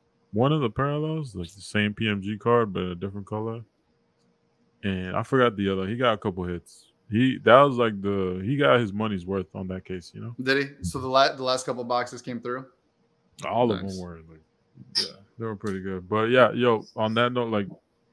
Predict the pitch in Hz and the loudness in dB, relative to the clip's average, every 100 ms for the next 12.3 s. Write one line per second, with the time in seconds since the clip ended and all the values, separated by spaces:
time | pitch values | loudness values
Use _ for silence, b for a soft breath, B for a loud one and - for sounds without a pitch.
0 | _ 151 117 120 - 127 113 123 113 101 | _ -4 -2 -2 -2 0 0 -2 -2 -4
1 | 98 107 104 117 110 110 104 101 - _ | -2 -6 -2 0 0 0 -2 -4 -8 _
2 | _ _ _ - 113 113 117 101 90 117 | _ _ _ -14 -8 -6 -6 -8 -6 -6
3 | 117 - 123 123 120 _ - 101 110 123 | -4 -2 0 0 -4 _ -6 -2 -2 -4
4 | 143 - 98 92 90 92 98 110 - 123 | -8 -10 -8 -6 -6 -8 -8 -8 -8 -6
5 | 95 92 85 _ _ _ _ 104 107 104 | -6 -6 -10 _ _ _ _ -4 -2 -4
6 | 101 - 95 92 104 113 - 113 113 110 | -6 -8 -8 -2 0 0 0 0 0 -4
7 | 110 104 101 104 107 101 _ _ _ _ | -4 -4 -2 -4 -4 -8 _ _ _ _
8 | _ _ _ 107 101 101 101 98 98 101 | _ _ _ 0 2 2 -2 -4 -2 -2
9 | 101 - - 92 92 98 107 101 101 101 | -4 -8 -12 -10 -6 -4 -4 -6 -8 -6
10 | 104 101 104 101 101 92 92 90 90 90 | -6 -4 -4 -4 -4 -6 -6 -8 -8 -8
11 | 92 95 90 - 113 101 104 101 101 101 | -10 -10 -12 -4 -4 -2 -4 -4 -4 -4
12 | 98 101 | -4 -6